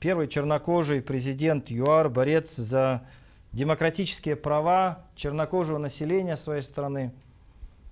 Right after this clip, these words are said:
Он признался, что для него работа была всегда на первом месте. От этого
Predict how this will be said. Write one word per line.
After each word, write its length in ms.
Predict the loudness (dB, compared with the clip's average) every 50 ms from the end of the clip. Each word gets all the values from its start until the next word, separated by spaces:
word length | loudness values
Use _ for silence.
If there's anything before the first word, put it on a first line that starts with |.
| -20 -20 -20 -20 -20 -20 -20 -20 -20 -20 -10 -2
Он 200 | 0 2 2 2
признался, 560 | 2 0 0 2 2 2 2 2 0 -2 -4
что 640 | -6 -4 -2 0 2 4 4 4 4 2 0 -4 -10 -16 -20 -20 -20 -20 -20 -20 -20 -20 -20 -20 -20 -20 -20 -14 -6
для 180 | -2 0 2 2
него 300 | 2 2 4 4 6 6
работа 640 | 6 6 4 2 2 4 4 4 4 4 2 0 2
была 360 | 0 0 2 2 2 2 2
всегда 760 | -2 -4 -4 -4 -4 -2 0 2 2 4 2 2 0 -4 -8 -14 -20 -20 -20 -20 -20 -10 -4
на 160 | -2 -2 -2
первом 480 | 0 2 4 4 4 4 4 2 2 2
месте. 560 | 2 2 2 0 -2 -4 -8 -8 -10 -10 -12 -14 -20 -20 -20 -20 -20 -20 -20 -20 -20 -20 -20 -20 _ -20 -20 _ _ -20 -20 -20 -20 -20 -20 -20 -20 -20 -20 -20 _ -10 -2
От 240 | 0 2 2 4 4
этого 500 | 4 4 4 4 2 4 2 0 -2